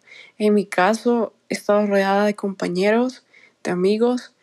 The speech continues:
de colegas que me hacen saber y se nota también, se siente que me respetan, que tienen admiración por mí.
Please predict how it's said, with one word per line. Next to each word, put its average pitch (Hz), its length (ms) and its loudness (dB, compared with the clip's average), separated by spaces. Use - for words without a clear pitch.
de - 120 -8
colegas 220 720 0
que 214 140 -2
me 190 120 0
hacen 208 240 0
saber 196 400 2
y 233 60 -4
se 208 160 -4
nota 190 380 0
también, 202 340 0
se 208 120 -10
siente 254 640 -2
que 185 640 -2
me 185 100 -2
respetan, 185 680 -2
que 202 100 -4
tienen 190 240 0
admiración 190 480 -2
por 185 160 -2
mí. 214 340 0